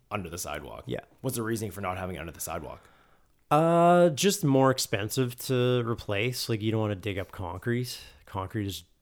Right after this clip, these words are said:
Speaker 2: generally speaking, more expensive, and then it's gonna have more of an impact on, like, pedestrians and stuff.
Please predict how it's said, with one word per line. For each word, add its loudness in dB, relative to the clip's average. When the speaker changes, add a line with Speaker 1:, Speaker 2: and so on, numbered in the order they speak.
Speaker 2:
generally -2
speaking, -4
more 0
expensive, -6
and -4
then -4
it's -10
gonna -4
have -6
more -8
of -12
an -10
impact -6
on, -4
like, -6
pedestrians -6
and -6
stuff. -4